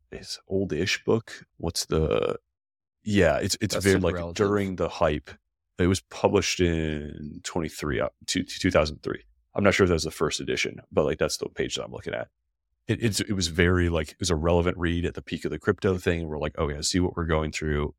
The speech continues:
Speaker 1: Crypto is absolutely a thing, but we are, like, in a little bit of the trough. It's absolutely gonna change everything over thirty or forty years, but, like, there's plenty of time for everybody who was a naysayer to feel right.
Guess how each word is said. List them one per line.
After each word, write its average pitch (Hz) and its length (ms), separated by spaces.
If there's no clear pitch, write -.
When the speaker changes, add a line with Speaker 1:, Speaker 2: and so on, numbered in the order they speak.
Speaker 1:
Crypto 92 240
is 80 160
absolutely 85 520
a 76 60
thing, 71 480
but 82 80
we 85 140
are, 82 100
like, 76 340
in 87 200
a 80 40
little 82 240
bit 76 200
of 76 140
the 69 80
trough. 107 460
It's 98 140
absolutely 92 360
gonna 80 120
change 78 260
everything 73 380
over 71 240
thirty 73 360
or 71 60
forty 76 280
years, 67 500
but, - 160
like, 73 200
there's - 160
plenty 80 260
of 76 100
time 73 300
for - 180
everybody 76 460
who 80 80
was 76 140
a 78 60
naysayer 71 440
to 71 140
feel 71 200
right. 110 320